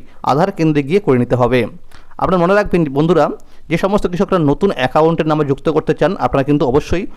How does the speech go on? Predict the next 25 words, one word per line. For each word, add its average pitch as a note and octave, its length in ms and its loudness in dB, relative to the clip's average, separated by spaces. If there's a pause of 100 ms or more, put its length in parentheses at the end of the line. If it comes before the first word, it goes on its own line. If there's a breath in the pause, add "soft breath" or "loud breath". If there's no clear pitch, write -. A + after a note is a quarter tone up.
(240 loud breath)
ব্লক F3 200 2
অফিসে G3+ 300 -2
গিয়ে F#3+ 140 4 (440 soft breath)
নতুন D3+ 180 2 (100)
ব্যাংকের D#3+ 280 2
অ্যাকাউন্ট C#3 300 2
নাম্বার C#3 220 2
যুক্ত - 160 -6 (100)
করতে - 180 -2 (100)
পারবেন। A#2+ 300 2 (680 soft breath)
এবং F#3+ 200 4
যে E3+ 140 4
সমস্ত G#3+ 280 0
কৃষকরা G3+ 400 -2
জমির E3+ 320 2
পরিমাণ D#3+ 300 2
বাড়াতে C3+ 300 2
চান, E3+ 140 2 (480 soft breath)
আপনারা D3 320 2
অবিলম্বেই F#3+ 460 4
কিন্তু F3+ 160 2 (100)
একটি D#3 180 -2 (560 soft breath)
আবেদনপত্র F3+ 400 2 (100)
লিখে F#3+ 200 2 (480 soft breath)
এবং C#3 120 4